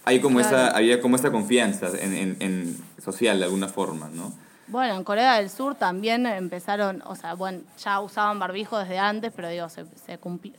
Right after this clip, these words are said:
Speaker 2: se empezó a cumplir mucho más y nunca hicieron cuarentena, porque nunca tuvieron que, porque hicieron muchos testings al principio,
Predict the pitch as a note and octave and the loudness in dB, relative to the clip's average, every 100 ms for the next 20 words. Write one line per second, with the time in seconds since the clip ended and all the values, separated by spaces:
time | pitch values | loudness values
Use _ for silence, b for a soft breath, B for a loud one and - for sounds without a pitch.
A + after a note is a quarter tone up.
0 | - F3 F3 E3+ G3 F#3+ G3 G3 G3+ G3 | -16 -12 -12 -8 -6 -6 -6 -6 -4 -6
1 | F#3 G3 B3+ - - E3+ E3+ G#3 - - | -4 -2 -2 -4 -10 -10 -10 -14 -16 -20
2 | - F#3+ G3+ G3+ F3+ F#3 F3+ E3+ E3 E3 | -16 -12 -10 -10 -10 -10 -10 -10 -10 -10
3 | F#3+ F#3+ F#3 F3+ E3 E3+ F3+ F3 F3 F3 | -10 -10 -10 -12 -12 -10 -8 -8 -10 -10
4 | F3 E3+ D#3+ F#3+ F#3+ F#3 D#3+ - F3+ F3+ | -12 -10 -8 -8 -8 -10 -12 -10 -8 -6
5 | F#3 F#3 E3+ F#3+ F3+ F#3+ F3+ F3+ E3 E3+ | -8 -10 -10 -10 -10 -10 -10 -10 -12 -12
6 | E3 E3 G#3+ G#3+ B3 B3+ | -12 -10 -10 -6 -2 -2